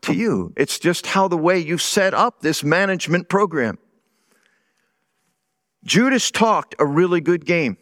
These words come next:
He wore, he, he went on the mission trips. He apparently did everything the other guys did. But his heart was ruled by something else. And so here's my forthright, simple question to all of us this morning.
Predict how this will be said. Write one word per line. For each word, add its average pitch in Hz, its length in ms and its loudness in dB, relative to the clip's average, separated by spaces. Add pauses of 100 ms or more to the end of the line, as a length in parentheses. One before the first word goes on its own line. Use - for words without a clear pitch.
(960)
He 214 180 2
wore, 214 360 2
he, 151 240 -6
he 190 160 2
went 196 300 4
on 233 140 2
the 214 80 4
mission 214 340 2
trips. - 560 0
He 156 80 2
apparently 233 540 2
did 185 180 2
everything 226 420 6
the 185 120 6
other 202 180 2
guys 185 380 0
did. 196 360 2 (1000)
But - 120 0
his 240 160 -2
heart 247 340 4
was 185 200 2
ruled 202 400 4
by 190 180 0
something 226 500 2
else. 127 280 0
And 170 120 -4
so 180 160 2
here's 214 280 2
my 185 340 2 (120)
forthright, 185 800 0
simple 196 420 0
question 127 520 -2
to 139 180 -2
all 170 240 2
of 156 80 -2
us 156 180 0
this - 240 -4
morning. 127 400 0